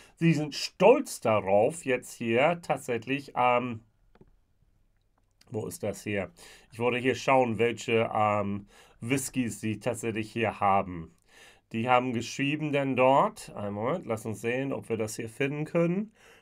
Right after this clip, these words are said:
Ähm, Whiskys hier, oh, da steht, ich muss zu Process gehen, Entschuldigung. So, ja, und jetzt hier Process, komm, komm, zeig mir das, zeig mir das, Pri-, zeig mir das.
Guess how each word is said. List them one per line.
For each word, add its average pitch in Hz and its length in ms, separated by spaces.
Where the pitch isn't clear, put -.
Ähm, 139 1300
Whiskys 131 640
hier, 101 960
oh, 104 460
da 101 140
steht, - 440
ich 110 120
muss 131 140
zu 113 140
Process 127 560
gehen, 92 240
Entschuldigung. 92 680
So, 107 340
ja, 98 1300
und 120 380
jetzt 117 240
hier 107 260
Process, 139 800
komm, 123 320
komm, 120 260
zeig 113 320
mir 123 120
das, 123 200
zeig 113 220
mir 117 120
das, 113 200
Pri-, 117 260
zeig 113 300
mir 127 100
das. 165 320